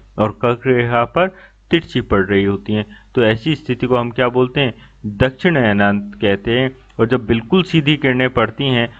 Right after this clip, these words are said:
वो स्थिति क्या कहलाती है? बाईस दिसंबर को, अ, ऐसी स्थिति आती है और इसको हम दक्षिण अयनांत कहते हैं। और इस दिन क्या होता है? इस क्षेत्र में, किस क्षेत्र में?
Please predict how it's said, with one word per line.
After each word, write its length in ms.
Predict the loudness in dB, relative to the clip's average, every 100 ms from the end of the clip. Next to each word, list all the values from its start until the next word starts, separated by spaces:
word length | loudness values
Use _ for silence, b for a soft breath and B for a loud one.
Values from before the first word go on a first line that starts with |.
| B 0
वो 160 | 2
स्थिति 340 | 2 0 0 0
क्या 180 | 0 0
कहलाती 500 | 0 0 0 0 0
है? 180 | 0 -4 B B -8
बाईस 560 | 0 2 2 0 -4 -2
दिसंबर 460 | 0 0 2 0
को, 320 | 0 0 0 -2 -14 _ -2
अ, 20 | 2 4 4
ऐसी 340 | 0 -2 -2
स्थिति 360 | -4 -4 -2 2
आती 360 | 2 0 -2 0
है 180 | 2
और 120 | 2 -2
इसको 260 | -4 -2
हम 180 | -2 0
दक्षिण 360 | -4 -4 -2 2
अयनांत 380 | 4 2 0 -6 -16 -6
कहते 300 | -2 -2 0
हैं। 80 | 0
और 200 | 0 0
इस 140 | -2
दिन 140 | -2 0
क्या 180 | 0 0
होता 300 | 0 0 0
है? 220 | 0 -4 B B B _
इस 200 | 0 0
क्षेत्र 460 | 0 -2 -2 -2 -4
में, 180 | -4 -8 -16 _ -4
किस 140 | -2
क्षेत्र 360 | 0 0 2 2
में? 180 | 2